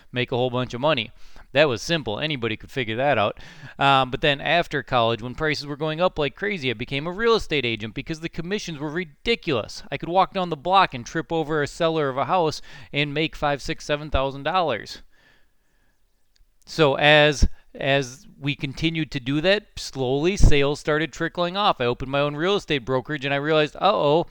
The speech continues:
now everybody's going into foreclosure and there's all these short sales. It doesn't make sense. Become an investor." So we became an investor. We started flipping real estate. We started flipping properties.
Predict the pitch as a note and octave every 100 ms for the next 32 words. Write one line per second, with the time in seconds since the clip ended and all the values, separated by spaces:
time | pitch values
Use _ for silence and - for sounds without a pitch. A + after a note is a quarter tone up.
0 | - D3 E3 E3+ E3 D3+ D3 F3 F3 F3
1 | F3+ F3+ F3+ G3 G3 D3+ C3+ C#3 F#3 F#3
2 | - G#3+ - D3 C3 F#3+ F#3+ G3+ - B3+
3 | A3+ A#3 B3 A#3 A#3 A3+ B3 - F3 A2
4 | - - - - - - F3+ F#3 E3+ G3+
5 | G3+ G3 A3 - D#3+ D3+ F#3+ F3 - F#3+
6 | F#3+ F#3 G3 G3+ G#3 F3+ E3+ C#3 C3+ C3
7 | F3+ - G3 F#3+ F3+ G3+ A3+ - F3 C3
8 | A2+